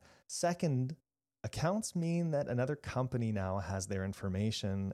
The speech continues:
And let's not forget that when an app is free, it's because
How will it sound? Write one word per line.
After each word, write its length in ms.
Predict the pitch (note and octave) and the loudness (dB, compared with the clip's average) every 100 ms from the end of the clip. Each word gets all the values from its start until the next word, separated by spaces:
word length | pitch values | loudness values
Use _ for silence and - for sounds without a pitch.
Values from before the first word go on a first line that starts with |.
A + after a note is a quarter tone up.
| - | -4
And 280 | F2+ F2+ F#2+ | -2 0 0
let's 180 | F2+ | 0
not 180 | G2 E2+ | -2 -2
forget 340 | - F#2 F#2+ - | -2 0 0 0
that 140 | E2+ | -2
when 140 | F#2+ | 0
an 80 | F#2+ | 2
app 260 | G2+ G2 - | 2 0 0
is 300 | F#2 F2 - - | -2 -2 -8 -16
free, 580 | - F3 F3+ C3+ B2+ - | -2 2 4 4 2 0
it's 160 | A#2+ | -4
because 640 | - A2 - F#2+ F#2 F#2 | -6 -6 -2 0 0 -4